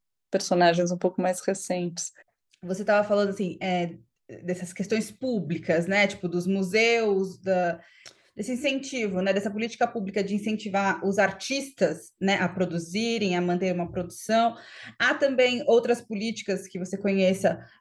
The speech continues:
Speaker 2: é, pra outros espaços que sejam, por exemplo, independentes ou pra pesquisadores, no caso, enfim, embora curador seja uma, uma profissão recente, historiadores da arte existe há mais tempo, né? Pesquisadores existem há mais tempo.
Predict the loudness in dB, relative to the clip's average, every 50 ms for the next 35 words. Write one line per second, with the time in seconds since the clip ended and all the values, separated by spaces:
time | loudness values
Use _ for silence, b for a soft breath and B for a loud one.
0 | B 0 4 6 6 6 6 4 2 0 2 4 4 6 6 4 2 0 -6 -8
1 | _ 2 4 4 4 2 -2 -4 -6 -6 -4 0 2 2 2 0 -2 -10 -12 -10
2 | -6 -4 -2 -2 -2 -2 -4 -4 -2 -2 -2 -2 -2 -4 -4 -6 -8 -6 -4 -2
3 | -2 -2 0 0 0 0 0 0 0 0 0 -2 -2 -4 -4 -6 -6 -4 -4 -4
4 | -6 -4 -2 0 0 2 2 2 2 2 2 2 0 -2 -2 -2 -2 -4 -2 0
5 | 2 2 2 2 2 2 4 4 2 2 0 0 -2 -4 -4 -6 -6 -4 -4 -4
6 | -4 -4 -6 -10 -8 -8 -6 -8 -6 -8 -10 -14 -18 -20 -20 _ _ -20 -18 -14
7 | -10 -10 -8 -4 -2 2 4 6 6 6 6 6 6 6 6 6 6 4 2 2
8 | 2 0 0 0 0 -2 -2 -2 -2 -2 -2 -4 -6 -4 -2 -2 0 0 0 -2
9 | -2 0 -2 -2 -2 -4 -10 -20 -18 -16 -2 2 4 6 6 6 6 6 4 4
10 | 4 4 2 4 4 4 2 0 -2 -6 -8 -2 0 2 2 4 2 2 0 0
11 | -2 -2 0 0 0 0 0 -2 -4 -6 -4 -4 -4 -6 -8 -12 -12 -8 -6 -4
12 | -4 -2 -2 -4 -4 -4 -8 -8 -10 -10 -6 -2 0 0 2 2 2 2 2 2
13 | 2 2 0 0 -4